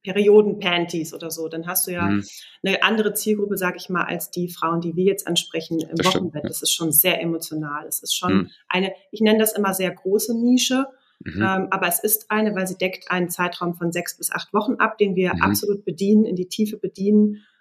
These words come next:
Speaker 1: ähm, und empfehlen auch den Frauen während der Schwangerschaft schon diese Produkte zu kaufen, weil wenn du dein Kind auf, geboren hast,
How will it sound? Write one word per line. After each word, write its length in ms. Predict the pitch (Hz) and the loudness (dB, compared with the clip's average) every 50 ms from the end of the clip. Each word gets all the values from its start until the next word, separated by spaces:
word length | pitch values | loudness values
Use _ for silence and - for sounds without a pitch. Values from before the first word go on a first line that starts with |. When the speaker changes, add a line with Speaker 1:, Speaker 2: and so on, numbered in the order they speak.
| _ _ - | _ _ -2
Speaker 1:
ähm, 540 | 190 185 180 180 180 180 175 175 175 170 170 - | 0 2 2 2 2 0 0 0 -2 -4 -4 -6
und 120 | 190 185 | -6 -4
empfehlen 440 | - 180 170 - - 185 185 185 180 | -2 -4 -2 0 2 2 2 2 0
auch 100 | 180 - | -2 -4
den 140 | - 185 180 175 | -2 -4 -4 -4
Frauen 460 | - - 170 175 175 180 180 180 175 | -2 0 2 2 4 4 2 2 2
während 240 | - 185 180 185 175 | 0 0 0 0 -2
der 60 | 170 | -2
Schwangerschaft 680 | 170 - - 180 185 185 185 - 180 175 - - _ - | -4 -4 -2 -2 -2 0 -2 -2 -4 -6 -10 -10 _ -4
schon 200 | - - 180 180 | -2 -2 0 0
diese 180 | 185 180 180 180 | 0 -2 -2 -4
Produkte 360 | - 175 170 175 - - - | -4 -6 -8 -8 -8 -10 -12
zu 140 | - - 165 | -12 -12 -8
kaufen, 380 | - - 175 185 185 185 196 180 | -2 0 0 0 0 -2 -4 -4
weil 140 | 175 170 165 | -4 -2 -2
wenn 140 | 170 175 | 0 0
du 60 | 180 185 | 0 0
dein 200 | 175 165 170 170 | 0 -2 -2 -2
Kind 360 | - 202 196 202 202 208 - | -2 0 0 0 -2 -4 -8
auf, 240 | - - - - - _ _ _ _ _ | -12 -12 -12 -12 -14 _ _ _ _ _
geboren 520 | 202 185 156 208 220 240 233 233 220 208 | -2 4 6 8 8 8 8 4 4 2
hast, 380 | 208 190 202 - - - - | 2 2 2 2 -2 -4 -6